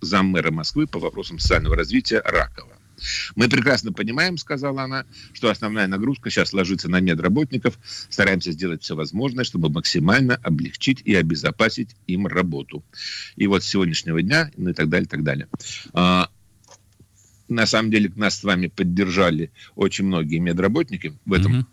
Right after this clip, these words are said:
Speaker 1: возмущении и даже обращались в Совет по правам человека, который, судя по всему, а, сделал соответствующее заявление. Вот здесь Совет по правам человека, несмотря ни на что, всё-таки не промолчал,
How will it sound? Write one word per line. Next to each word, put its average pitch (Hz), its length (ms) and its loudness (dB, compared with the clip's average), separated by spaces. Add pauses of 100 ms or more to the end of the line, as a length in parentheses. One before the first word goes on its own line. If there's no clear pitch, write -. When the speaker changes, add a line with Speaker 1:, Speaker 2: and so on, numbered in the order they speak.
(120)
Speaker 1:
возмущении 92 760 2 (340)
и 87 100 0
даже 131 300 2
обращались 98 720 0
в - 40 -6
Совет 90 320 -4
по 120 120 -4
правам 95 360 -2
человека, 104 600 -4 (380)
который, 143 400 -2
судя 87 320 -2
по 82 160 -10
всему, 117 360 -2 (920)
а, 101 200 4
сделал 113 380 2
соответствующее 113 640 0
заявление. 95 520 2
Вот 87 120 -4
здесь 123 200 -2
Совет 98 260 0
по 98 100 -2
правам 90 280 2
человека, 123 520 0 (120)
несмотря 87 460 0
ни 85 80 -4
на 87 120 -4
что, 143 200 -2
всё-таки 104 500 -4
не 92 280 2
промолчал, 87 720 0